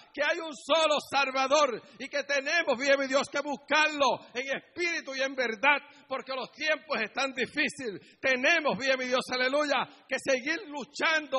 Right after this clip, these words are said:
hacia adelante cada día, no importando cuántos tropiezos tengamos en nuestra vida,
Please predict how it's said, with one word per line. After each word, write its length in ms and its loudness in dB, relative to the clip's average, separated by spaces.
hacia 360 -2
adelante 600 0
cada 320 0
día, 280 -2
no 100 -8
importando 720 -2
cuántos 360 -6
tropiezos 680 -8
tengamos 520 -6
en 100 -12
nuestra 320 -10
vida, 380 -4